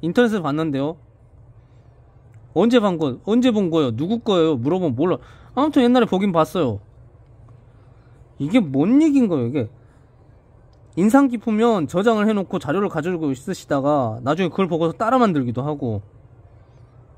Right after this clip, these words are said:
그 사람 대체 왜 저렇게 만들었을까? 왜 이 사람은 이렇게 표현했을까?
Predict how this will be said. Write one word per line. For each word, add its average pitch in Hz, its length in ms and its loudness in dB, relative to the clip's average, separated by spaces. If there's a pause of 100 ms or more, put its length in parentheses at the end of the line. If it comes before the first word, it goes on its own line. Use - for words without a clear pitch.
그 185 100 0
사람 226 220 4
대체 175 260 -4
왜 190 200 2
저렇게 196 280 -4
만들었을까? 139 640 -6
왜 196 340 -2
이 151 60 0
사람은 175 320 -2
이렇게 143 280 -4
표현했을까? 131 840 -2